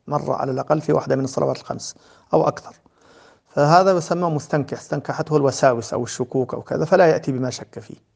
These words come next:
ولكن يسجد بعد السلام سجدتي السهو المعروفة، سواء شك في زيادة أم في نقصان. أما السلس فكذلك من ابتلي بالسلس أي نوع كان من أنواع السلس المعروفة فإنه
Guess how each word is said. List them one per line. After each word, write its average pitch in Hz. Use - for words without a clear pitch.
ولكن 131
يسجد 127
بعد 123
السلام 160
سجدتي 127
السهو 127
المعروفة، 156
سواء 165
شك 156
في 139
زيادة 135
أم 127
في -
نقصان. -
أما 170
السلس -
فكذلك 156
من 135
ابتلي 139
بالسلس 120
أي 156
نوع 139
كان 123
من 120
أنواع 123
السلس 120
المعروفة 135
فإنه 147